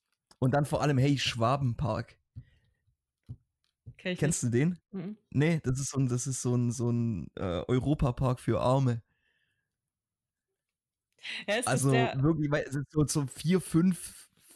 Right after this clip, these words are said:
Speaker 1: vier, fünf Sachen, eine Go-Kart-Bahn und eine Modelleisenbahn und das war's dann aber auch. Und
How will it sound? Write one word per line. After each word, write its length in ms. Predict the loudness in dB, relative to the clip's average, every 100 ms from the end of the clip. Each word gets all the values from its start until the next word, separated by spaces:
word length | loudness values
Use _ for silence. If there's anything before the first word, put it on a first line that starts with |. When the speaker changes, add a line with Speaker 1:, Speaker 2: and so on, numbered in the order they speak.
| -16 -2
Speaker 1:
vier, 180 | -2
fünf 260 | 0 0 -2
Sachen, 540 | -4 -4 -2 -2 -2 -4 _ -6
eine 140 | -2 2
Go-Kart-Bahn 880 | 2 2 -2 -2 -2 0 0 -2 -6 _ _ _ _ _ _
und 480 | 0 4 4 2 0
eine 160 | 0 4
Modelleisenbahn 840 | 4 2 2 0 -2 -2 -2 -2
und 80 | -4
das 160 | -4
war's 240 | -2 -2 -2
dann 160 | -6
aber 220 | -6 -4 -2
auch. 260 | -2 -4 _ _ -10 -8 -8 -12 -20 -20 -2
Und 220 | 2 2